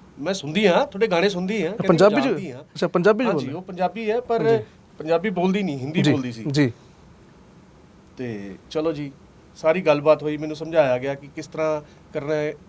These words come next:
Speaker 1: ਅਸੀਂ ਕੀ ਚਾਹੁੰਦੇ ਹਾਂ।
Speaker 2: ਹੂੰ।
Speaker 1: "ਪਰਿਨੀਤੀ ਦੀ ਡਿਕਸ਼ਨ ਤੇ ਕੰਮ ਕਰੋ ਤੁਸੀਂ, ਇਹਦੀ ਪ੍ਰੋਨੰਸੀਏਸ਼ਨ ਤੇ ਕੰਮ ਕਰੋ,
Speaker 2: ਜੀ।
Speaker 1: ਸ਼ਬਦਾਂ ਨੂੰ ਕਿਵੇਂ ਬੋਲਣਾ,
Speaker 2: ਹੂੰ।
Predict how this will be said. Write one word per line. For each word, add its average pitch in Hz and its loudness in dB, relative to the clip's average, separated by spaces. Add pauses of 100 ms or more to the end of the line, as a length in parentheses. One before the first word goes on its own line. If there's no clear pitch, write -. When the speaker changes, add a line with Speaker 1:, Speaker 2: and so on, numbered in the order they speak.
Speaker 1:
ਅਸੀਂ 160 -10
ਕੀ 180 -6
ਚਾਹੁੰਦੇ 170 -2
ਹਾਂ। 165 -4 (200)
Speaker 2:
ਹੂੰ। 131 0 (100)
Speaker 1:
"ਪਰਿਨੀਤੀ 165 -10
ਦੀ 170 -12
ਡਿਕਸ਼ਨ 151 -4
ਤੇ 180 -6
ਕੰਮ 156 0
ਕਰੋ 156 -6
ਤੁਸੀਂ, 151 -12
ਇਹਦੀ 156 -8
ਪ੍ਰੋਨੰਸੀਏਸ਼ਨ 165 -6
ਤੇ 160 -10
ਕੰਮ 151 -4
ਕਰੋ, 151 -4
Speaker 2:
ਜੀ। 151 2
Speaker 1:
ਸ਼ਬਦਾਂ 160 0
ਨੂੰ 170 -6
ਕਿਵੇਂ 170 -6
ਬੋਲਣਾ, 156 -2 (160)
Speaker 2:
ਹੂੰ। 135 0